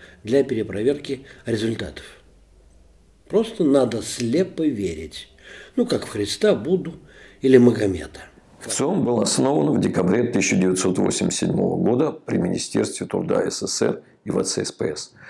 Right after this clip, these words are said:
Speaker 2: В тысяча девятьсот девяносто восьмом году Центр был перерегистрирован как уни-, э, как государственное унитарное предприятие. В две тысячи третьем году в циом было преобразовано в О А О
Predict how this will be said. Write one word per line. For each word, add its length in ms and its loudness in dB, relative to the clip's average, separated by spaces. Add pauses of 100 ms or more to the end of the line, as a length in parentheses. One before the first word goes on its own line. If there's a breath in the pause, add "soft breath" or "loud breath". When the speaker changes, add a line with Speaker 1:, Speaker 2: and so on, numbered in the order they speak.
(320 loud breath)
Speaker 2:
В 100 -12
тысяча 240 0
девятьсот 440 2
девяносто 400 0
восьмом 420 0
году 480 -2
Центр 340 -4
был 280 -2
перерегистрирован 920 -4
как 240 -10
уни-, 340 -10
э, 180 -10
как 180 -4
государственное 720 -4
унитарное 560 -4
предприятие. 680 -8 (360 soft breath)
В 40 -16
две 120 0
тысячи 320 -6
третьем 380 -2
году 360 -4
в 100 -18
циом 500 -4 (180)
было 520 -4 (240 soft breath)
преобразовано 880 -4
в 240 -12
О 240 -2
А 100 0
О 380 -2